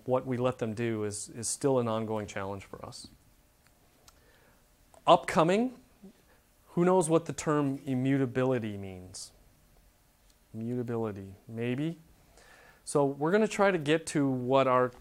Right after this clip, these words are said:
um, either serverless, where we don't have servers, or immutable servers.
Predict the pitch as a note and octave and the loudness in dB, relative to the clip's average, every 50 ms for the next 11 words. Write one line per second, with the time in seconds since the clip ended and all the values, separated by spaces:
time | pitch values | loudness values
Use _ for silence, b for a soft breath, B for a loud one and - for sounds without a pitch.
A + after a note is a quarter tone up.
0 | - - - C3 B2 A#2+ A#2 A#2 A#2+ A#2+ - - - - - - - - _ - | -16 -10 -6 -4 -4 -4 -4 -6 -8 -12 -18 -20 -20 -20 -20 -20 -20 -20 _ -6
1 | D3+ D3 D3 C#3 C#3+ C#3+ C3+ B2 A#2+ A#2 - - - - B3 C4 G3+ D3 B2 A2+ | -4 -2 2 2 4 4 4 2 0 0 -2 0 4 6 6 6 8 6 4 4
2 | A2+ A#2 A#2+ - - B2+ B2+ C3 D3 E3+ G3+ G#3+ G3 F#3 G3 F#3 D3+ - - - | 2 0 -2 -4 -6 -4 -4 -2 -2 0 0 0 0 2 2 0 0 0 0 2
3 | F3+ E3 B2 G#2+ G2 G#2+ A#2 - - - _ _ b b b b b b b b | 4 4 2 0 -4 -6 -6 -8 -10 -10 _ _ b b b b b b b b
4 | b b b b _ - C3+ C3 C3 C3 B2+ C3 C#3 - - C3+ C3 C3 C#3 E3 | b b b b _ -6 -2 2 2 2 2 2 -2 -6 -6 -2 0 2 4 4
5 | F3+ F3 E3+ D3 D3+ D3+ C#3+ C#3 C3 - - - B2+ A2 G2+ F#2+ G2 - - - | 6 6 6 6 8 6 6 4 2 -2 0 0 0 0 -2 -6 -12 -16 -14 -14
6 | - - | -14 -14